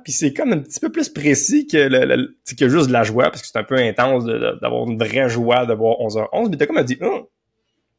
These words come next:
j'ai pogné onze heures onze, », puis là, tu, tu peux comme mieux observer toutes les petites nuances de gris d'émotion que tu viens dans toi en essayant de préciser ton vocabulaire sur ce que tu ressens en dedans. Et par le fait même, aider aussi, ben, les gens qui veulent te connaître. Tu sais,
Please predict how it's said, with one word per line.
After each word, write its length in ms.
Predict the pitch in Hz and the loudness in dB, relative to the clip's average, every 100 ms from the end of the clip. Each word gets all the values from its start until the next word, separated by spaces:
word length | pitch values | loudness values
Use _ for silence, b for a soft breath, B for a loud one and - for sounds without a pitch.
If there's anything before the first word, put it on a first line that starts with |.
| _ | _
j'ai 100 | - | -10
pogné 220 | 120 127 | -4 -2
onze 160 | 170 117 | -2 -2
heures 140 | 107 - | -4 -4
onze, », 240 | 147 208 - | -6 -6 -6
puis 100 | 123 | -6
là, 140 | 160 | -6
tu, 280 | - 131 120 | -6 -8 -8
tu 420 | _ _ _ - | _ _ _ -20
peux 80 | 131 | -6
comme 180 | 135 135 | -2 2
mieux 120 | 190 | 2
observer 680 | 233 - 180 139 127 165 196 b b b - | 2 0 0 0 0 -2 -4 b b b -8
toutes 160 | 220 | -4
les 100 | 156 | -2
petites 280 | 127 - - | -4 -10 -4
nuances 420 | 139 147 - 131 | 0 0 0 -2
de 120 | 123 | -2
gris 280 | 127 117 160 | -2 -2 -2
d'émotion 440 | 135 120 110 135 139 | 0 0 -2 -4 -6
que 80 | |
tu 140 | - 120 | -10 -8
viens 160 | 120 | -6
dans 220 | 113 107 104 | -6 -8 -8
toi 340 | 117 120 127 b b b | -6 -6 -8 b b b
en 140 | 117 107 | -8 -8
essayant 360 | 101 123 131 | -8 -8 -8
de 80 | 120 | -8
préciser 680 | 104 - 139 - 117 117 127 | -12 -12 -10 -8 -8 -10 -8
ton 180 | 120 | -8
vocabulaire 680 | 107 110 117 107 104 107 120 | -8 -8 -8 -6 -4 -4 -6
sur 160 | - 117 | -10 -18
ce 80 | - | -16
que 100 | 117 | -16
tu 180 | - 110 | -14 -12
ressens 340 | 107 - 110 | -10 -10 -14
en 120 | 113 104 | -12 -14
dedans. 280 | 104 117 143 b b | -12 -14 -16 b b
Et 80 | 131 | -2
par 140 | 123 123 | 2 2
le 60 | |
fait 120 | 127 | 2
même, 140 | 143 170 | 0 2
aider 240 | 143 131 | 2 2
aussi, 420 | 165 139 - 160 - b b b _ - | 0 -2 -6 -10 -14 b b b _ -8
ben, 220 | 120 110 | -4 -2
les 180 | 123 120 | -4 -4
gens 220 | 110 127 | 0 0
qui 140 | 135 113 | 0 -2
veulent 120 | 117 | -2
te 80 | 117 | 0
connaître. 300 | 143 208 - | 2 0 -4
Tu 240 | - | -10
sais, 0 | 131 | -10